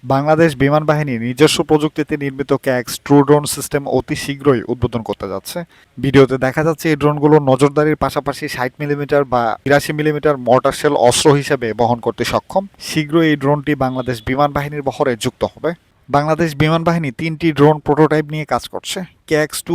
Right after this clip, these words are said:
খুব সম্ভবত এই ড্রোনের দ্বিতীয় প্রোটোটাইপ। যতটুকু জানা গেছে, তৃতীয় প্রোটোটাইপ মডেলটি মিডিয়াম লং রেঞ্জ এন্ডুরেন্স ড্রোন হবে, যার রেঞ্জ এবং পেলোড ক্যাপাসিটি, অস্ত্র বহন ক্ষমতা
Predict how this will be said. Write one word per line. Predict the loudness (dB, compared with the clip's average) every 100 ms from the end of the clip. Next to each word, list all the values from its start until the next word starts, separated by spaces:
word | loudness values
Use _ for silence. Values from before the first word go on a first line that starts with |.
| -6
খুব | -8 -4
সম্ভবত | -4 0 0 0 -4 -4
এই | -6
ড্রোনের | -6 -10 -10 -10
দ্বিতীয় | -8 -6 -4
প্রোটোটাইপ। | -4 -6 -6 -8 _ _ _
যতটুকু | 0 0 0 -2 -2 -2
জানা | -4 -4
গেছে, | -6 -6 -6 -10
তৃতীয় | -4 -2 0
প্রোটোটাইপ | 0 0 -2 -2 -2
মডেলটি | -2 -2 -8 -6 -6
মিডিয়াম | -2 -2 0 4
লং | 4 4 -2
রেঞ্জ | -4 -6 -6 -4
এন্ডুরেন্স | 0 -2 -2 -8 -2
ড্রোন | -2 0
হবে, | 0 0 -4
যার | -6 -4
রেঞ্জ | -4 -6 -8 -8
এবং | -6 -8 0
পেলোড | 2 2 0
ক্যাপাসিটি, | -4 -4 -8 -8 -10 -8 0
অস্ত্র | 0 2 2 2
বহন | 0 -4
ক্ষমতা | -8 -8